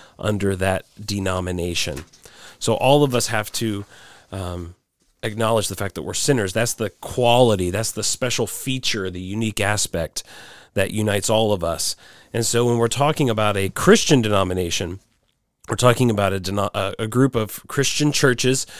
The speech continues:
that are united together by some unique and special, uh, bond, whether that be theological or, um, oftentimes it's also, theological is also just intertwined with your, um,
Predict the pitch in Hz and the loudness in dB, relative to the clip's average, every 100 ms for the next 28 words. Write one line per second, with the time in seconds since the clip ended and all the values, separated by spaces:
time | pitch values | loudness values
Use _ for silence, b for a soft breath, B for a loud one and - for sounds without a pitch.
0 | B B B 117 113 110 113 120 127 123 | B B B 0 2 0 0 2 2 2
1 | 120 107 104 104 104 - B B B - | -2 0 0 0 -2 -6 B B B 0
2 | 120 117 113 104 _ _ _ - 160 160 | 2 4 0 -4 _ _ _ 0 4 4
3 | 135 135 131 143 143 123 - - 123 - | 4 4 6 4 2 -2 -2 0 0 2
4 | 123 107 95 B B B - 95 95 - | 2 2 -2 B B B -6 -6 -6 2
5 | 123 127 107 92 90 b b b 95 104 | 4 4 2 0 -6 b b b -4 -2
6 | 95 92 87 90 - 101 95 113 120 117 | -2 -4 -4 -8 -6 -4 0 2 2 0
7 | 113 113 110 107 - 92 87 80 - 95 | -2 0 2 0 -2 -4 -2 -4 -6 -8
8 | 98 - 98 - 107 98 101 95 - 107 | -8 -4 -4 -2 -2 -2 -4 -4 -4 -4
9 | - - 127 117 107 107 107 101 95 98 | -4 -6 -4 -2 0 -2 -4 -4 -2 -2
10 | 98 98 90 92 - - _ - 117 110 | -2 -4 -4 -6 -8 -12 _ -2 -2 -2
11 | - 110 101 101 98 95 92 98 95 92 | -4 -2 -2 -2 -2 -4 -6 -6 -6 -4
12 | 87 87 | -4 -6